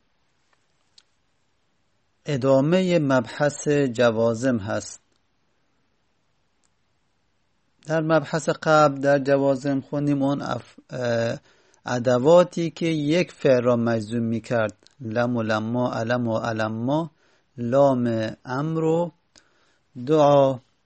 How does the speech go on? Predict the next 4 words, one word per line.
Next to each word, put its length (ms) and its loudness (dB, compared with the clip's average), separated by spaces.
و 120 -6
لای 800 2
نهی 540 -2
و 260 -2